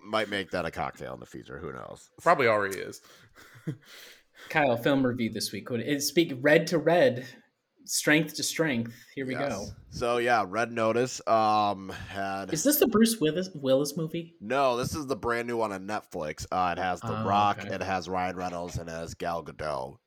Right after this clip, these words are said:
Speaker 1: Um, long story short, if you enjoy buddy cop movies,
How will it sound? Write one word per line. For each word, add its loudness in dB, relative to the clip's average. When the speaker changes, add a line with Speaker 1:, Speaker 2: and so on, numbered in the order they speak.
Speaker 1:
Um, -2
long 2
story 2
short, -6
if -10
you -8
enjoy -6
buddy -8
cop -4
movies, -6